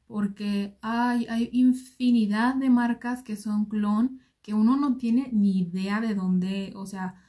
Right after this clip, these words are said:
de cómo las fabrican. Y pues ahorita como que he visto que ya la gente, eh, ya no compra tanto, tanto clon. Y es un tema muy como que, ah, antes como que se tocaba ese tema y era muy contradictorio, o sea,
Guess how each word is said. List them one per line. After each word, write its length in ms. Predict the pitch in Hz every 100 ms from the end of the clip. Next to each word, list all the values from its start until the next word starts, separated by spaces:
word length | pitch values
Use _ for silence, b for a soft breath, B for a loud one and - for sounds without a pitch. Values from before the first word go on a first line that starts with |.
| b b b -
de 280 | 190 196
cómo 300 | - 214 240
las 240 | 311 254 -
fabrican. 760 | 190 190 202 - 220 254 311 - _
Y 760 | - 208 208 202 196 190 196 -
pues 280 | 202 202 -
ahorita 460 | 220 226 233 311 320
como 320 | 311 208 185
que 100 | 208
he 40 |
visto 400 | 226 247 254 262
que 220 | 233 196
ya 280 | 175 190 190
la 200 | 208 233
gente, 640 | 233 220 233 254 311 330 - _ _ _ _ _
eh, 540 | _ 196 190 190 185 180
ya 200 | 196 208
no 200 | 233 226
compra 460 | 196 185 208 202 _
tanto, 520 | 190 220 262 302 269
tanto 300 | 320 320 330
clon. 240 | 339 392 440 _ b b b b b
Y 120 | 240
es 140 | 247 320
un 140 | 349
tema 300 | 349 349 349
muy 760 | 330 320 330 339 330 320 294 -
como 360 | - 220 226 -
que, 400 | 135 - 127 -
ah, 460 | 190 214 214 208 185
antes 400 | 233 254 359 359
como 320 | 226 202 185
que 200 | 196 202
se 220 | 196 220 214
tocaba 400 | 208 202 240 330
ese 160 | 294 254
tema 340 | 254 277 320
y 140 | 254
era 140 | 220 233
muy 280 | 226 220 220
contradictorio, 1300 | _ 220 208 196 180 175 170 - 226 302 339 349 320
o 60 |
sea, 280 | - 208